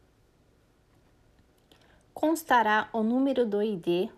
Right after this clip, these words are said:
para que possa responder no documento solicitação referente ao censo demográfico, que será entregue em sua residência. Será distribuído o I D para cada família.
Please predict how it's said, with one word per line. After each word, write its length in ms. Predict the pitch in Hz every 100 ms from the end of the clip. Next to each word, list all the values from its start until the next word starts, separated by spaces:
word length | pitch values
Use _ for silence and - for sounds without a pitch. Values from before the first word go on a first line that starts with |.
| _ -
para 220 | 208 226
que 160 | -
possa 420 | 247 247 262 285 277
responder 800 | 247 240 - 190 180 202 214 247
no 100 | 196
documento 800 | 190 247 294 220 196 196 220 285 294 _ _ _ _ -
solicitação 1080 | - - 294 311 - 277 240 233 - 302 330
referente 720 | 294 302 - 226 208 247 -
ao 120 | 226
censo 440 | 226 220 226 254 240
demográfico, 720 | 220 226 233 175 - - - - - - _ _ _ _ _ - - _ -
que 160 | 320 330
será 460 | - 285 226 233
entregue 600 | 233 233 196 185 202 208
em 160 | 220 220
sua 340 | - - 302
residência. 880 | 320 277 262 277 202 151 151 - - - _ _ _ _ _ _ _ _
Será 320 | - 269 262
distribuído 800 | 262 302 - 269 240 220 233 240
o 80 | 240
I 80 | 226
D 220 | 190 214
para 260 | 226 214 214
cada 560 | - - 262 302 320
família. 680 | 311 311 302 202 160 156 170